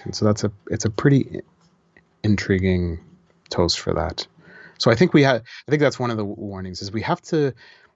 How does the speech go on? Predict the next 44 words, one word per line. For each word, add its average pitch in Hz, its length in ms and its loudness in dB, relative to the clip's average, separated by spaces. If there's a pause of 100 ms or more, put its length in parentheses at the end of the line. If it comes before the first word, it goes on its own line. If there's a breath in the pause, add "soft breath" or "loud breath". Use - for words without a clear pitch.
we 110 100 -4
have 107 80 -2
to 113 60 -10
be 110 100 -4
careful 165 460 0
about 113 560 -2 (280)
just 117 220 -6
jumping 107 340 -2
in 98 120 -2
and 92 80 -4
grabbing 90 320 -4
things. 98 260 -2
And 120 160 -2
I 117 60 2
think 185 180 -2
we 170 80 4
have 127 300 -2 (180)
to 98 640 -2
do 104 400 2
a 110 100 0
little 110 220 4
bit 98 160 2
more 98 220 -2
to 95 100 -2
find 95 400 -4
ourselves 87 640 -4 (180)
in 92 160 -2
the 87 100 -2
text, - 520 -4 (140)
to, 92 320 -4 (560 loud breath)
to 95 360 0 (120)
allow 95 460 4
the 90 180 -4
critique - 500 -6
to 104 100 -4
work 92 280 0
on 87 240 0 (160)
us 107 340 2
as - 160 -4
individuals, 90 720 -6
or 92 260 -4
in 87 80 -2
our, 87 320 -2 (100)
our, 90 360 0